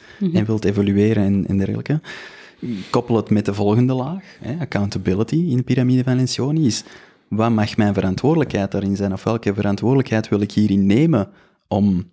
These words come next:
Speaker 2: onze organisatie verder te brengen richting het punt op de horizon? Hè, om dan met z'n allen een, een volgende laag, gem-, gemeenschappelijk resultaat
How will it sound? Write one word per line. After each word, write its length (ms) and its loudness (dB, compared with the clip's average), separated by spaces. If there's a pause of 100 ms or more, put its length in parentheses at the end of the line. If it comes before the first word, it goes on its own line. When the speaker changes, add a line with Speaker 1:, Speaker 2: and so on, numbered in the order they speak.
(160)
Speaker 2:
onze 220 0
organisatie 920 0 (460)
verder 440 -2
te 120 -4
brengen 300 0
richting 680 -2
het 180 -2
punt 220 0
op 80 -2
de 60 2
horizon? 540 -2 (320)
Hè, 180 -6
om 160 2
dan 200 2
met 120 0
z'n 160 0
allen 300 2
een, 320 0
een 340 -6
volgende 340 0
laag, 260 0 (340)
gem-, 300 0
gemeenschappelijk 640 0
resultaat 600 -4